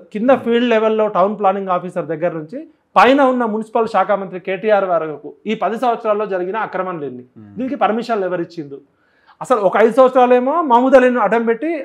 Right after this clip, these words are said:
Speaker 1: ఆయన ముందు పెట్టి నడిపించారు. నెక్స్ట్ four and half years అసలు రెవెన్యూ శాఖ మంత్రి లేడు, రెవెన్యూ సెక్రటరీ కూడా లేడు.
Speaker 2: కేసీఆర్.
Speaker 1: మొత్తం సోమేష్ కుమార్, కేటీఆర్.
Speaker 2: అవును.
Speaker 1: ల్యాండ్ గ్రాబింగ్ యాక్ట్ అనేది ఉండే, ఇప్పుడు కాదు, అది నైన్టీన్ ఎయిటీ టూలో వచ్చింది.
Speaker 2: Hmm.
Speaker 1: ఆ యాక్ట్ తీసేసారు.
Speaker 2: Hmm.
Speaker 1: ల్యాండ్ గ్రాబింగ్ కోసం సపరేట్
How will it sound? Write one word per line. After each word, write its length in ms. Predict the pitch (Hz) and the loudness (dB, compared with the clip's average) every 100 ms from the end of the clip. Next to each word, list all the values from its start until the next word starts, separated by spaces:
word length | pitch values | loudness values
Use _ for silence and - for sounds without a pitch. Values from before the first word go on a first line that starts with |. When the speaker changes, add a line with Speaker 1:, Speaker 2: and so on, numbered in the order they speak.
| - | -6
Speaker 1:
ఆయన 180 | 180 220 | -2 -2
ముందు 220 | 220 220 | -4 -6
పెట్టి 180 | 233 220 | -6 -4
నడిపించారు. 480 | 196 175 170 139 117 _ _ _ - | -6 -6 -10 -14 -14 _ _ _ -6
నెక్స్ట్ 260 | 175 220 320 | -2 -2 -2
four 200 | 254 277 | 4 6
and 140 | 285 | 6
half 200 | 285 262 | 4 2
years 220 | 277 277 | 0 -2
అసలు 200 | 277 240 | -2 -2
రెవెన్యూ 320 | 220 220 262 262 | 0 0 0 0
శాఖ 240 | 226 233 | 0 0
మంత్రి 340 | 247 254 262 | -2 -2 -4
లేడు, 240 | 262 262 320 | 0 0 0
రెవెన్యూ 380 | 285 262 285 285 | -2 -2 -2 -4
సెక్రటరీ 440 | 247 247 262 294 | -4 0 0 0
కూడా 120 | 277 | -2
లేడు. 180 | 233 160 | -2 -2
Speaker 2:
కేసీఆర్. 340 | 131 - 143 | -8 -12 -6
Speaker 1:
మొత్తం 260 | 202 294 277 | -2 2 2
సోమేష్ 320 | 262 269 269 | 2 -2 -4
కుమార్, 240 | 277 254 311 | -6 -4 -2
కేటీఆర్. 440 | 285 247 247 185 | 0 0 2 0
Speaker 2:
అవును. 340 | 131 120 123 107 _ _ _ _ _ _ _ _ _ - | -2 -10 -10 -12 _ _ _ _ _ _ _ _ _ -4
Speaker 1:
ల్యాండ్ 400 | 143 185 262 269 | 2 2 2 0
గ్రాబింగ్ 600 | 208 214 208 214 214 202 - 147 | 2 2 2 -2 -4 -6 -6 -2
యాక్ట్ 280 | 175 190 | -2 0
అనేది 240 | 196 180 185 | -4 -4 -6
ఉండే, 180 | 175 143 | -6 -6
ఇప్పుడు 200 | 143 214 | -4 0
కాదు, 160 | 185 | 2
అది 140 | 151 131 | 0 -4
నైన్టీన్ 320 | 165 196 220 | -8 -6 -8
ఎయిటీ 180 | 190 247 | -8 -10
టూలో 220 | 254 226 | -8 -8
వచ్చింది. 360 | 165 147 117 - | -8 -12 -18 -18
Speaker 2:
Hmm. 280 | 120 113 107 | -18 -14 -2
Speaker 1:
ఆ 80 | 202 | 2
యాక్ట్ 300 | 226 240 240 | 2 0 -8
తీసేసారు. 440 | 233 208 180 151 | -8 -8 -6 -8
Speaker 2:
Hmm. 640 | 117 _ _ _ _ 120 127 | -10 _ _ _ _ -10 -2
Speaker 1:
ల్యాండ్ 320 | 156 240 269 | 2 2 2
గ్రాబింగ్ 480 | 262 262 247 240 220 | 2 2 0 -6 -6
కోసం 320 | 226 220 294 | -8 -6 -4
సపరేట్ 360 | 220 233 277 | -2 0 0